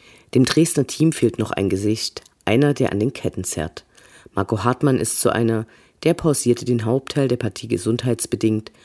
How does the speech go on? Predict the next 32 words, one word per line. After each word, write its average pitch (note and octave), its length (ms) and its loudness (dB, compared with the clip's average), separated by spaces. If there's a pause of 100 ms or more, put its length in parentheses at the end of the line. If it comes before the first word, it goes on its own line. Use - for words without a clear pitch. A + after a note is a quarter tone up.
(220)
Stattdessen D3+ 500 2
führte A2+ 280 -2
Lumpi G2+ 240 -2
Lampertz G2 580 -2
als D#3+ 160 -2
Kapitän A#2+ 520 0
die C3+ 100 -4
Mannschaft G2 520 -2
aufs - 220 -4
Feld. - 460 -4 (640)
Von - 180 2
den C3 200 6
neuen B2 240 6
Spielern C#3+ 380 0
standen G2 340 -2
Sören G2 340 0
Gonter, A#2 540 2 (200)
Rico E3 200 2
Benatelli A2+ 640 2
und F3 160 0
Patrick - 380 -4
Möschel G2 260 0
in F2 80 0
der C#3+ 120 2
Startelf. - 760 -6 (760)
Von - 200 2
letzterem D3 500 4
waren F#2 240 0
viele A2 260 -2
überrascht G#2 500 -2
und - 200 -8
angetan, A2+ 600 0